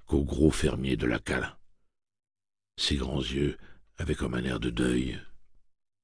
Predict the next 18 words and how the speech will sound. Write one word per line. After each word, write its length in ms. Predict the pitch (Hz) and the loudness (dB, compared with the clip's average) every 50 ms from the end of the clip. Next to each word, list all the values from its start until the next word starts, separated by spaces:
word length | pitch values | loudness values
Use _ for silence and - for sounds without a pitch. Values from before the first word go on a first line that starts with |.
| _ _ _ _ _ _ _ _ _ _ _ _ _ _ _ _ _ _ _ - | _ _ _ _ _ _ _ _ _ _ _ _ _ _ _ _ _ _ _ -6
Vous 160 | 1077 - - - | -4 -2 -2 0
n'avez 300 | - - - - 1077 - | 0 -2 -2 -2 -6 -2
pas 160 | - - - | 0 0 0
à 40 | - | 0
me 100 | - - | -2 -4
demander 360 | - - - - - - - | -6 -6 -6 -6 -6 -6 -6
pardon, 360 | - - - - - - - - - - - - | -4 -4 -4 -4 -6 -8 -8 -10 -12 -14 -12 -8
alors 260 | - - 57 53 50 | -6 -4 -4 -4 -4
que 100 | - - | -4 -4
je 120 | - 58 58 | -2 -2 -2
porte 300 | - - - - - - | -4 -4 -6 -6 -6 -6
encore 260 | - - - 52 50 | -4 -4 -4 -2 -2
le 100 | 50 - | -2 -2
chapeau 380 | - - - - - - 60 58 | -2 -2 -4 -6 -6 -6 -6 -6
que 60 | 53 | -6
vous 100 | 50 50 | -6 -6
m'avez 280 | 50 50 - - 58 | -6 -6 -4 -4 -4
donné », 320 | 55 - 82 107 110 - | -4 -2 -2 -2 -2 -4